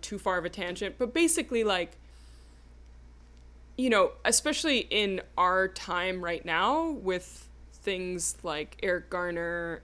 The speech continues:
and, um, and Mike Brown, it's like this idea of, like,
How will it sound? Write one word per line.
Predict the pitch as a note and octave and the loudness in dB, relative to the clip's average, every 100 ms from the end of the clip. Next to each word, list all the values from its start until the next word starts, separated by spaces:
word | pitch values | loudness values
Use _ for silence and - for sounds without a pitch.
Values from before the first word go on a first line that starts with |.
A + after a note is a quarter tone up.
| - | -12
and, | - E3+ E3 D#3+ E3 E3 D#3 - - | -8 -4 -4 -6 -6 -8 -10 -14 -12
um, | - C#3 C#3+ C#3+ - - - - - - - - - - - - - - - - - - - - - - | -8 -8 -10 -14 -16 -20 -20 -20 -20 -20 -20 -20 -20 -20 -20 -20 -20 -20 -20 -20 -20 -18 -20 -20 -20 -6
and | - F#3+ | -2 2
Mike | F3+ F3 | 2 2
Brown, | G#3+ G3 F#3+ F#3 F#3+ - | 6 8 8 4 0 -2
it's | G3 - | -2 0
like | F#3+ | 0
this | G3 F#3+ | 0 0
idea | F#3 E3+ F#3 F3+ F3+ | -2 -2 0 2 2
of, | - F3+ E3+ | 2 -4 -2
like, | D#3+ D#3 | -4 -4